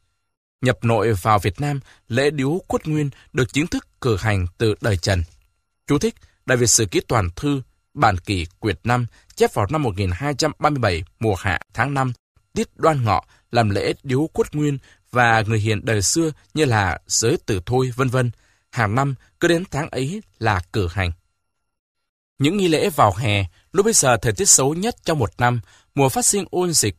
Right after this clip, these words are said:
nên làm lễ để tránh dịch và những ảnh hưởng xấu khác. Người ta đốt vàng mã và hình nhân để thay thế cho người. Cũng lúc này, người ta làm bùa và hái lá làm thuốc.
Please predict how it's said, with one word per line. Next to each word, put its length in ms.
nên 180
làm 160
lễ 340
để 240
tránh 220
dịch 200
và 200
những 160
ảnh 140
hưởng 320
xấu 220
khác. 280
Người 120
ta 240
đốt 240
vàng 260
mã 320
và 200
hình 280
nhân 220
để 100
thay 120
thế 200
cho 160
người. 360
Cũng 220
lúc 180
này, 260
người 100
ta 100
làm 260
bùa 400
và 260
hái 200
lá 260
làm 260
thuốc. 300